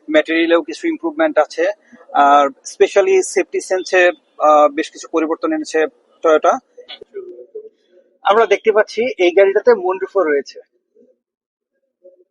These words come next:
এই গাড়িটার ব্যাক লাইটেও বেশ বড় একটা পরিবর্তন এসেছে। টয়োটা এটাকে ফুললি রিডিজাইন করেছে এবং এটা আগের থেকে more elegant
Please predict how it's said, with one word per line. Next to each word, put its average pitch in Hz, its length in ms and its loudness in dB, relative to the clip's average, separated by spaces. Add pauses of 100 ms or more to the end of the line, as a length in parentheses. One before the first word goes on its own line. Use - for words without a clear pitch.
(1700)
এই 208 120 2
গাড়িটার 233 300 4
ব্যাক 185 220 0 (400)
লাইটেও 208 440 4
বেশ 196 160 2 (300)
বড় 175 220 4
একটা 196 180 -2
পরিবর্তন 190 500 0
এসেছে। 208 400 -2 (180)
টয়োটা 175 360 4
এটাকে 180 240 -2
ফুললি 185 340 -2
রিডিজাইন 185 520 0
করেছে 190 380 -2 (500)
এবং 185 280 2
এটা 185 180 2
আগের 175 200 0 (100)
থেকে 190 240 0
more 185 280 2 (140)
elegant 202 420 0